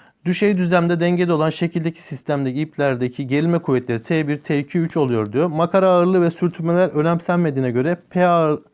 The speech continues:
ağırlığı arttırılırsa T bir, T iki ve T üç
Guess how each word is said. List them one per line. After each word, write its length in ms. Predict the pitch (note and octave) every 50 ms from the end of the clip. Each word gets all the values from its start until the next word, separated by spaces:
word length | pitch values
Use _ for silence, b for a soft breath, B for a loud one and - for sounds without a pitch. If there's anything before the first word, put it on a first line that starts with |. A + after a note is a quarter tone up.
| _ _ _
ağırlığı 380 | - C3+ C#3+ C#3 C3+ B2+ B2+ C3
arttırılırsa 580 | D3 E3 E3 - - - E3 C#3+ - - D3 -
T 240 | - F3 D#3+ D#3
bir, 80 | D3 C#3+
T 200 | C3 - E3 D3+
iki 300 | D3 D3+ - C#3 B2+ - - b b b b b b b
ve 100 | B2 B2
T 180 | - - D#3+ D#3+
üç 240 | E3 F#3 F3+ -